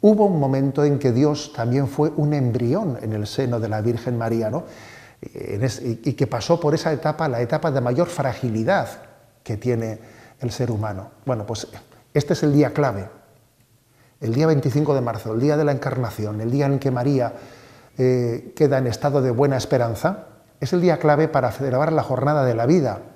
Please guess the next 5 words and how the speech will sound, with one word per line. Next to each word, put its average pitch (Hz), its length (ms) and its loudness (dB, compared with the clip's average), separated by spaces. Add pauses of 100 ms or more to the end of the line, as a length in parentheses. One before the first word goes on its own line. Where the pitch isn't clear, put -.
(400)
¿Por 117 180 -4
qué? - 440 0 (760)
Porque 135 260 2
Jesucristo 127 960 0 (1040)
revela 156 840 0